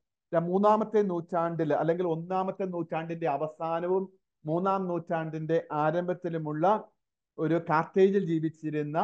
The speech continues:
ആ, ഒരു ദൈവസഭാ പിതാവായിട്ടുള്ള തെർത്തുല്യനാണ് യഥാർത്ഥത്തിൽ ട്രിനിത്താസ് എന്ന് പറയുന്ന ലത്തീനിൽ ആദ്യമായിട്ട് ഉപയോഗിക്കുന്നത്. അപ്പോഴ്, ഏഹ്,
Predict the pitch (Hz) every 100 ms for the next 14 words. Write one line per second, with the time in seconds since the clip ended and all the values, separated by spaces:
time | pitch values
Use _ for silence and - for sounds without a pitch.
0 | 208 - _ _ _ 147 147 151 156 151
1 | - - _ 160 156 165 165 - - 156
2 | 165 180 170 - 151 165 175 196 196 151
3 | 160 180 175 160 151 156 - 156 151 160
4 | 165 - 170 165 - 247 233 233 180 151
5 | 147 156 170 _ _ 156 165 165 165 160
6 | 170 170 - 160 165 190 196 208 208 185
7 | 156 147 151 151 147 147 190 190 190 190
8 | 180 _ _ 156 160 160 170 165 165 160
9 | - 170 - 170 180 190 190 190 165 131
10 | 110 - _ _ - 185 226 214 220 214
11 | _ _ _ 165 165